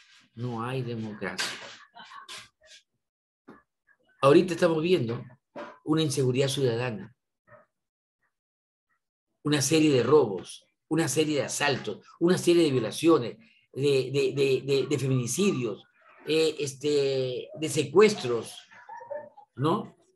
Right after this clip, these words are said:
Hemos visto cómo, cómo han matado a, a la, a la, a la, a la señorita esa, la mexicana. O sea, no hay, no podemos hablar de democracia si estamos descuidando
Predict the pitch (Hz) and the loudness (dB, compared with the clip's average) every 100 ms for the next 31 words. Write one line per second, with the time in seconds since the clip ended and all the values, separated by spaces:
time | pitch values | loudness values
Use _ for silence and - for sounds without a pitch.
0 | _ - 165 196 208 202 196 208 214 190 | _ -4 4 6 6 6 4 4 4 4
1 | 196 202 196 - 190 202 196 208 202 170 | 4 6 4 4 4 2 2 4 4 2
2 | 143 147 135 143 143 123 143 143 135 135 | 0 -2 -4 -4 -4 -4 -6 -6 -6 -4
3 | 147 139 151 175 220 185 196 190 156 147 | -4 -2 2 2 4 4 4 2 0 -2
4 | 147 180 214 151 127 - _ - - - | -2 2 2 2 -6 -14 _ -20 -4 0
5 | 170 - - _ _ _ _ _ _ - | 0 -4 -18 _ _ _ _ _ _ -20
6 | - - _ _ - 160 190 247 285 165 | -18 -20 _ _ -10 2 6 8 6 4
7 | - - - _ _ - _ _ _ _ | 0 -12 -16 _ _ -20 _ _ _ _
8 | _ _ - 202 208 247 254 196 190 214 | _ _ 0 6 8 8 6 4 4 4
9 | 190 190 190 185 208 240 196 247 277 - | 6 6 6 4 2 -2 -2 -6 -8 -14
10 | _ _ - - _ _ _ _ _ 202 | _ _ -20 -20 _ _ _ _ _ -2
11 | 208 254 269 233 208 202 208 247 185 147 | 2 2 4 0 2 2 4 4 4 0
12 | 185 - | 0 -6